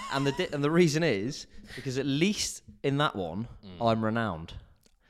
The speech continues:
Speaker 2: Oh.
Speaker 1: Whereas on the s-, on the latter, no one knows who you are, apparently.
Speaker 2: If you're encountering mysterious sea creatures.
Speaker 1: I imagine if you are a renowned archaeologist,
Speaker 2: Mm.
Speaker 1: that sort of shit really gets your blood pumping.
Speaker 2: Yeah.
Speaker 1: So,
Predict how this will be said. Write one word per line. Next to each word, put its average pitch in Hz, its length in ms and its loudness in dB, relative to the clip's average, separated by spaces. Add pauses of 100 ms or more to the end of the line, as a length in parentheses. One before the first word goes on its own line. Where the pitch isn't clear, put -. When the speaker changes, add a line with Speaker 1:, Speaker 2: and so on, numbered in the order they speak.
(120)
Speaker 2:
Oh. 113 840 6
Speaker 1:
Whereas 135 400 8
on 175 120 2
the 180 60 2
s-, - 140 0
on 175 180 0
the 185 100 2
latter, 139 580 2
no 139 260 4
one 147 120 2
knows 147 220 2
who 139 60 -4
you 139 100 0
are, 110 160 -2
apparently. 90 400 -8 (120)
Speaker 2:
If - 140 -14
you're 120 80 -4
encountering 110 560 -4
mysterious 110 640 -6
sea 110 260 -10
creatures. 71 560 -12 (260)
Speaker 1:
I 107 140 0
imagine 139 640 0 (100)
if - 340 -4
you 120 280 0
are 110 320 2
a - 20 -2
renowned 95 400 -6
archaeologist, 82 800 -12
Speaker 2:
Mm. 87 80 -12
Speaker 1:
that 80 340 -6
sort 85 280 -14
of - 40 -14
shit - 300 -14
really 95 200 -10
gets 87 200 -14
your 95 80 -20
blood 80 240 -14
pumping. 78 380 -18 (160)
Speaker 2:
Yeah. 78 320 -10 (380)
Speaker 1:
So, 85 460 -8